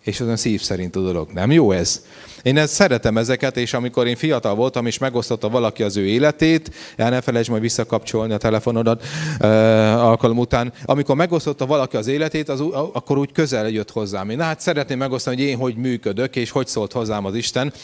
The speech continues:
Körülbelül éjfél volt, amikor befejeztem az üzenetet, és úgy döntöttem, hogy, ö,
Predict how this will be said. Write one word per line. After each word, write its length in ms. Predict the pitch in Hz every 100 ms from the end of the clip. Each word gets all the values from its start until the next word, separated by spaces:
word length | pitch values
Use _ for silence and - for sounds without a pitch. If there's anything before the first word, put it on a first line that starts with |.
| - -
Körülbelül 380 | 220 226 165 160
éjfél 480 | 185 180 - 127
volt, 280 | 120 151 139
amikor 480 | 123 127 139 131 120 - - -
befejeztem 580 | 156 156 127 117 110
az 100 | 104
üzenetet, 600 | 117 151 170 170 - - - - -
és 180 | 139 127
úgy 140 | 185
döntöttem, 600 | 143 131 139 139 - 143
hogy, 420 | 123 139 135 135 127
ö, 300 | 127 123 123